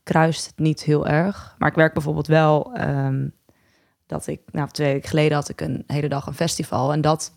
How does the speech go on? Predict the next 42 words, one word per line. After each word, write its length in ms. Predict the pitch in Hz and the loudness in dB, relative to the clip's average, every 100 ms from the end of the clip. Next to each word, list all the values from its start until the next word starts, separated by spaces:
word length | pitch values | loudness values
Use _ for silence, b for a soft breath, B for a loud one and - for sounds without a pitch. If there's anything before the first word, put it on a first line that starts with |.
| _ | _
werk, 280 | 131 117 - - | -2 -2 -4 -10
merk, 320 | - 143 139 | -6 -4 -2
dat 140 | 151 143 | -4 -4
is 60 | |
natuurlijk 260 | - 147 - | -4 -2 0
ook 80 | 156 | 0
je 60 | |
privé, 200 | - 165 - | -2 -6 -2
maar 100 | 147 | 0
dat 140 | 151 160 | 0 2
merk 200 | 147 147 | 0 0
ik 100 | - | -4
ook 160 | 147 - | -4 -4
fysiek. 540 | 160 165 143 - - _ | -2 0 0 -4 -18 _
Dat 140 | 143 | -8
ik 80 | 151 | -4
denk, 220 | 151 151 | -2 0
"Oh, 140 | 165 151 | 0 0
ik 60 | |
heb 80 | - | 0
de 80 | 160 | 4
hele 120 | 160 | 6
dag 180 | 160 - | 4 4
gedanst 640 | 151 160 151 151 - - _ _ _ _ | 4 6 4 0 -8 -14 _ _ _ _
en 420 | 160 151 147 - - - _ _ _ _ _ | 0 0 0 -4 -16 -20 _ _ _ _ _
moeie 260 | _ 160 160 | _ 0 4
benen." 520 | 151 151 139 147 240 b b b b b b b _ - 147 | 4 4 4 2 0 b b b b b b b _ -4 -2
Ehm, 500 | 143 139 139 135 135 147 - | 0 0 -2 -2 -4 -8 -4
dus 100 | 147 | 2
dat 120 | 165 | 2
is 80 | 147 | 4
weer 180 | 156 147 | 2 2
fysiek, 600 | 160 123 170 - - - | 2 2 2 0 -12 -10
eh, 100 | - 139 139 156 175 - _ _ | -4 -2 -2 -4 -8 -14 _ _
dat 160 | 147 | -6
ik 100 | 143 | -4
denk, 220 | 139 147 147 | -2 -4 -4
dat 240 | 156 - _ _ _ | -10 -16 _ _ _
matcht 220 | 151 143 | -8 -6
soms 240 | - - - | -8 -12 -10
niet 100 | 160 | -6
helemaal. 380 | 139 139 139 | -4 -4 -6